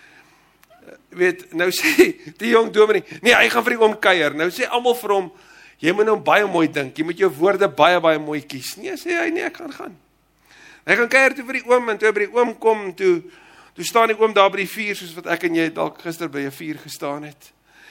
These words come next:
En ek kom staan die dominee daar, en nou kyk hy vir die oom, en die oom kyk vir hom, en hy kyk vir die oom, en die oom kyk vir hom, en hy kyk vir die vuur, en kyk vir hom, so dinamika. En dan vat hy 'n stok wat daar naby gelê het, en hy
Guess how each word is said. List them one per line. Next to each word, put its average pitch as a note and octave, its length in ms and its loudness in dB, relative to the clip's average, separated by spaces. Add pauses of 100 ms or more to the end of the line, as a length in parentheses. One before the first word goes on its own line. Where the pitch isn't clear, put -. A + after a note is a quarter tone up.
(260)
En D#3+ 80 -10
ek E3 60 -6
kom F#3 100 -6
staan G#3 200 -2
die G3+ 100 0
dominee G3 280 0
daar, F#3 200 0
en F3 40 -2
nou E3+ 100 -2
kyk F3+ 180 -2
hy F#3 80 -4
vir F#3 140 -6
die F3+ 60 -2
oom, F3 180 -4
en E3 60 -6
die D#3 80 -10
oom E3+ 140 -10
kyk E3 180 -4
vir E3 140 -10
hom, D#3 280 -8
en C#3+ 80 -12
hy D3+ 80 -6
kyk E3 180 -8
vir F3 100 -8
die D#3+ 100 -4
oom, D#3 180 -8
en D3 60 -12
die D3 60 -14
oom D3+ 100 -12
kyk D3+ 180 -14
vir D3+ 120 -14
hom, D3 160 -10
en C#3+ 80 -12
hy D3+ 60 -2
kyk D#3+ 180 -4
vir D#3+ 80 -14
die D#3+ 60 -12
vuur, D#3 280 -12
en D3+ 60 -18
kyk D#3 180 -12
vir D#3 180 -14
hom, D3+ 380 -14 (640)
so - 180 -12
dinamika. C#3+ 640 -8 (1200)
En - 40 -10
dan D#3+ 80 -4
vat G#3 220 2
hy F#3+ 560 0
'n E3 60 -12
stok G3+ 300 -4
wat F3 100 -2
daar E3 120 0
naby F3 280 -2
gelê E3+ 260 -2
het, E3 140 -6
en D#3 100 -10
hy C#3+ 240 -12